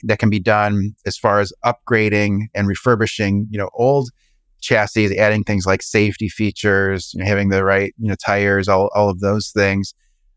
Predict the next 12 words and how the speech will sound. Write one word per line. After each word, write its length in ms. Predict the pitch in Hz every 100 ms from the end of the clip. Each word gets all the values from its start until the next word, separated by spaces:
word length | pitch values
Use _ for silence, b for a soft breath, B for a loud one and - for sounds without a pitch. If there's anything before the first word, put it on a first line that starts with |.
| -
um, 340 | 95 95 95 -
you 80 |
know, 40 | 104
having 220 | 107 107
those 180 | 113 120
in 100 | 113
place. 500 | 110 101 101 - - -
And 380 | 110 101 98 - _ _ _ _
so 100 | -
expecting 420 | 131 147 160 135
near 160 | 147 170
term, 500 | - 180 143 131 131